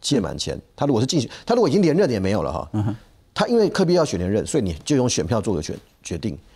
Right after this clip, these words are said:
Speaker 1: 政治责任就，他就一肩扛掉了。所以他的，他的讲法里面，你可，非常，非常有趣哈。你就看他其实在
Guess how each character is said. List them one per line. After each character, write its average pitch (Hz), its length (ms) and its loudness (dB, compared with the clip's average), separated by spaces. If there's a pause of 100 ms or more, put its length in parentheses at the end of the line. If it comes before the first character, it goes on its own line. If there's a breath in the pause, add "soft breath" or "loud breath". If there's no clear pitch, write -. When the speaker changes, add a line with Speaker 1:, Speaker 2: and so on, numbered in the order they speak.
(380 loud breath)
Speaker 1:
政 262 160 0
治 247 80 4
责 147 120 2
任 143 200 2 (140)
就， 135 160 -4 (260)
他 - 80 -4
就 135 160 0 (200)
一 156 60 -2
肩 143 140 2
扛 107 200 -4
掉 87 220 -2
了。 - 100 -14 (480 loud breath)
所 269 120 0
以 - 40 2
他 233 200 2
的， - 200 -6
他 233 100 0
的 208 80 2
讲 139 220 0
法 156 120 2
里 107 80 0
面， 123 200 2
你 90 100 -2
可， - 140 -12 (180)
非 - 180 -6
常， 139 120 0
非 147 140 -2
常 117 120 0
有 87 160 -2
趣 - 240 -6
哈。 85 100 -6
你 - 80 -10
就 190 80 -4
看 208 160 -2 (220)
他 226 140 -4
其 - 120 -2
实 135 80 2
在 127 480 2